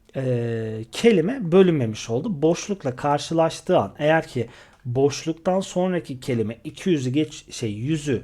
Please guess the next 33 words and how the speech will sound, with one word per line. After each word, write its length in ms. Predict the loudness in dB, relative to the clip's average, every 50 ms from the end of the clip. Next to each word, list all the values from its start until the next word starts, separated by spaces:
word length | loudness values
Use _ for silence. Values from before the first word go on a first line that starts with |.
| -4 -6
yüz 220 | -6 -6 -4 -2
karakteri 480 | 0 0 0 0 -2 -6 -8 -8 -6 -6
geçiyorsa 560 | -6 -6 -6 -6 -8 -8 -6 -6 -6 -8 -8 -10 -20 -20 -8 _
o 100 | -2 0
zaman 280 | 0 0 -2 -4 -4 -8 -8 -6
onu 300 | -4 -4 -4 -4 -6 -8
almadı. 540 | -6 -4 -4 -4 -4 -8 -10 -10 -10 -10 -10 -12 -16 -20 _ _ _ 0
Devamını 460 | 0 0 0 -2 -4 -6 -6 -6 -6
oku 220 | -6 -6 -8 -6
dediğim 320 | -6 -6 -6 -6 -8 -10 -10
zamanda 440 | -12 -12 -12 -12 -12 -12 -10 -10
da 120 | -8 -8 -6
beni 240 | -6 -6 -6 -8 -8
buraya 280 | -8 -8 -8 -8 -10
atamış 720 | -10 -12 -14 -16 -14 -12 -10 -10 -8 -8 -10 -10 -14 -16 -20 _ _ _ -12
oldu. 260 | -12 -12 -12 -14 -18 -20 _ _ _ -8
Tamam 300 | -6 -6 -6 -6 -6 -10
mı? 100 | -12 -16 -16 _ -4
Böyle. 320 | -2 -2 -2 -2 -4 -8 -10 -14 -20 -20 -20 -20 _ _
Kursumuz 520 | -4 -2 -2 -2 -2 -4 -4 -4 -2 -2 -2
da 140 | -2 -2
burada. 260 | -2 -2 0 0 0 0
Web 200 | 0 -2 -4 -6
sitem 200 | -6 -6 -4 -4
murat 300 | -2 -2 -2 -4 -4 -6
yücedağ 320 | -6 -4 -2 -2 -2 -2
nokta 300 | -4 -6 -8 -10 -12 -14 -12 -8
com'dan, 500 | -6 -6 -6 -6 -6 -6 -4 -6 -6 -8 -12 -20 -20 -20 -20 -20 -16 -12
e, 300 | -10 -8 -8 -8 -8 -10 -10 -12 -12 -12 -12 -14 -14 -16 -16 -16 -18 -18 -14
kampanya 580 | -10 -8 -6 -6 -6 -4 -4 -4 -2 -2 -2 -2
linkine 400 | -4 -4 -6 -6 -8 -8 -6 -6
ulaşabilirsiniz. 1040 | -6 -6 -6 -8 -8 -8 -8 -8 -6 -8 -10 -10 -10 -10 -8 -8 -8 -8 -10 -12 -12
Eğer 280 | -10 -10 -8 -8 -10